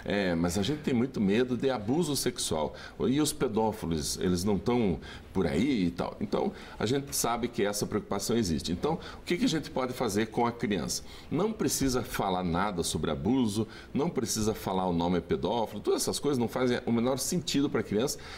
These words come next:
que não sabe nem o que é uma relação sexual, um contato sexual. Então, mas o que que a gente pode fazer de proteção? Criar um mecanismo de proteção na criança pra que ela própria, por exemplo,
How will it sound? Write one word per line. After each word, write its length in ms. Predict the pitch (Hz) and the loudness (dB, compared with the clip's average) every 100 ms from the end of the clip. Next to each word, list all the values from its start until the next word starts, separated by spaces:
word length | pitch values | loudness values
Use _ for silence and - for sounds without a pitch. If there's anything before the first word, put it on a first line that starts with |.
| - | -8
que 80 | - | 0
não 120 | 139 | 0
sabe 260 | 151 147 147 | 2 0 0
nem 300 | 143 185 190 | 2 2 2
o 40 | |
que 320 | 185 - 180 160 | 2 0 2 2
é 120 | 139 | 2
uma 160 | 165 | 2
relação 500 | 156 170 190 - 147 | 0 0 0 0 0
sexual, 540 | 165 156 - 107 113 143 | 0 -2 -2 0 2 2
um 240 | 127 107 | 2 2
contato 460 | 110 131 120 117 117 | 2 0 0 -2 -2
sexual. 500 | 135 127 - 69 - - - | -2 -2 -2 -4 -6 -12 -6
Então, 100 | 107 | 0
mas 240 | 113 113 113 | 2 2 0
o 80 | |
que 160 | 120 170 | -2 -2
que 80 | 139 | 0
a 20 | |
gente 200 | 143 127 | 0 0
pode 240 | 123 120 | 0 0
fazer 240 | 123 110 113 | 2 2 0
de 100 | 117 | -2
proteção? 800 | - 135 143 139 131 - 98 73 - - - - | 0 0 0 -2 0 0 0 -2 -6 -12 -10 -2
Criar 320 | 127 131 170 | 0 2 2
um 40 | |
mecanismo 560 | 165 175 - 120 113 101 | 0 0 2 2 2 2
de 120 | 92 | 2
proteção 480 | 92 90 82 - 92 | 0 2 2 2 0
na 100 | 76 | 0
criança 460 | - 98 156 - | 0 0 0 0
pra 100 | - | -2
que 220 | 104 110 - | 0 2 2
ela 180 | 202 | 2
própria, 480 | - 113 110 - - - - - | -2 0 0 -2 -4 -6 -6 0
por 140 | 131 | 2
exemplo, 360 | 127 101 78 | 2 2 0